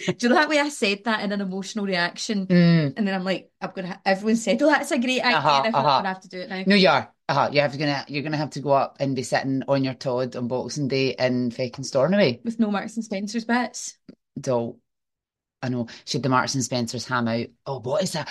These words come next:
Speaker 2: That patty. Anyone that's in the West Coast, get yourself to West Kilbride
Speaker 1: The
Speaker 2: for,
Speaker 1: Curious Larder.
Speaker 2: for some patty,
Speaker 1: Mm-hmm.
Speaker 2: 'cause it
Speaker 1: It is.
Speaker 2: unreal.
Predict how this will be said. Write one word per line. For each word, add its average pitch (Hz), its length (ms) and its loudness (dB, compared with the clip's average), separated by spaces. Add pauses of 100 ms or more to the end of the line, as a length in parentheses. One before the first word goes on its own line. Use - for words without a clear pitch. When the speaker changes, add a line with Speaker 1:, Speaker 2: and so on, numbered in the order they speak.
(260)
Speaker 2:
That 135 240 0
patty. 127 460 -2
Anyone 160 320 4
that's 190 180 -2
in 160 60 -2
the 143 60 -2
West 131 260 0
Coast, 120 420 -4 (120)
get 135 160 -2
yourself 135 460 -4
to 143 80 -4
West 120 260 -2
Kilbride 113 460 -4 (200)
Speaker 1:
The 233 120 -4
Speaker 2:
for, 147 160 4
Speaker 1:
Curious 226 320 2
Larder. 220 480 -2 (300)
Speaker 2:
for 139 80 -4
some 127 240 -2
patty, 113 480 0
Speaker 1:
Mm-hmm. 185 200 -2
Speaker 2:
'cause 123 220 -4 (100)
it 131 180 0
Speaker 1:
It 185 200 -2
is. - 280 -16
Speaker 2:
unreal. 123 420 2